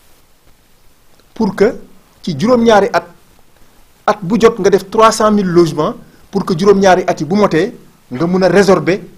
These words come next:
déficitu logement social bi nekk au Sénégal. Parce que li fa nekk ci ay jeunes cadres,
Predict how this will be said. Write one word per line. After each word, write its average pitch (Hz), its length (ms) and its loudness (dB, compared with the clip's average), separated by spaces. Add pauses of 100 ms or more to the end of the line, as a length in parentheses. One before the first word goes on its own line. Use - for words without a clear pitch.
(460)
déficitu 208 580 -2 (220)
logement 160 440 2
social 139 380 -4
bi 127 80 -8
nekk 127 180 -8
au 123 120 -8
Sénégal. 95 340 -10 (1400)
Parce - 140 -10
que - 80 -14
li 139 100 -8
fa 226 100 -2
nekk 208 260 -4
ci - 80 -8
ay 170 160 -2
jeunes 143 240 -6
cadres, 120 340 -2